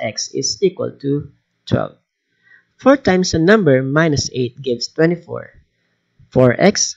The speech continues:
minus eight into twenty-four into mathematical symbol. The cost of rope at fifteen cents a foot is ninety.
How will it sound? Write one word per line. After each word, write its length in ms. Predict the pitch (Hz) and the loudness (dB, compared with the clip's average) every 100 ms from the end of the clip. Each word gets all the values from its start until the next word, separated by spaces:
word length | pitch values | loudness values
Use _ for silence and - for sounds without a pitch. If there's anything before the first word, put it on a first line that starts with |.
| - | -6
minus 400 | 147 165 214 - | 0 2 2 -2
eight 340 | 117 117 - _ | -4 -6 -8 _
into 560 | 165 143 143 131 135 - | 2 2 -2 -4 -4 -2
twenty-four 680 | 175 180 - 120 117 127 - _ _ _ _ _ _ _ - | 0 2 -2 -4 -4 -6 -12 _ _ _ _ _ _ _ -2
into 320 | 170 160 131 | -2 0 -4
mathematical 760 | 131 135 131 110 117 - - | -4 -2 -4 -4 -4 -6 -6
symbol. 540 | - - 123 101 - - _ _ _ _ _ _ _ - | -6 -6 -6 -8 -14 -20 _ _ _ _ _ _ _ -4
The 120 | 143 | -2
cost 320 | - 170 - | 2 2 2
of 120 | 147 127 | -4 2
rope 360 | 185 220 226 - | 6 8 6 -2
at 180 | 135 | -2
fifteen 320 | 165 160 147 131 | 0 0 -2 -2
cents 320 | - 135 - | -2 -4 -4
a 60 | 135 | -2
foot 340 | 208 220 214 | 2 2 2
is 220 | 127 - | -12 -10
ninety. 560 | 135 147 180 131 143 | -4 0 0 -2 -10